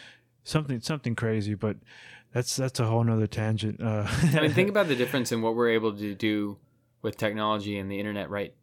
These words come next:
Speaker 2: Between, uh, two thousand and two thousand twenty. Two thousand, we were
Speaker 1: Oh, no.
Speaker 2: We were still in school. We were using the internet. It was there. We did, you know, school research projects, right?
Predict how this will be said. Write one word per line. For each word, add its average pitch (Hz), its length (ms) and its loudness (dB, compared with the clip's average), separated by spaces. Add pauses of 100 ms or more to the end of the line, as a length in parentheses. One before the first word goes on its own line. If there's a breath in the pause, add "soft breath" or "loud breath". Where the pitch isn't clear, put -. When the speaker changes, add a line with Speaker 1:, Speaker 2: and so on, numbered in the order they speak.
(120)
Speaker 2:
Between, 113 500 -2
uh, 98 420 -6
two 135 140 -6
thousand 110 400 0
and 92 140 -8
two 110 100 -8
thousand 92 320 -8
twenty. 90 320 -12 (1000)
Two 123 120 -6
thousand, 101 340 -4
we 98 80 -6
were 98 80 -2
Speaker 1:
Oh, 147 120 0
no. 110 340 -4 (380)
Speaker 2:
We 123 180 -2
were 110 120 -4
still 120 360 2
in 110 100 -2
school. 160 260 0
We 160 100 4
were 226 80 4
using 160 380 4
the 101 80 0
internet. 95 380 -6 (160)
It 120 80 -4
was 110 140 -2
there. 101 380 2
We 113 200 0
did, 101 340 -4 (800 soft breath)
you - 80 -10
know, - 20 -6
school 151 340 6
research 151 420 8
projects, 101 420 0
right? 117 260 4